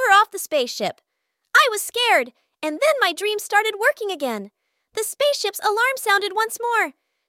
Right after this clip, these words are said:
"Danger! Danger! It's the young pioneers!"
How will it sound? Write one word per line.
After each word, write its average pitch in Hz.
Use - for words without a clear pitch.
"Danger! 719
Danger! 571
It's 571
the 453
young 466
pioneers!" 523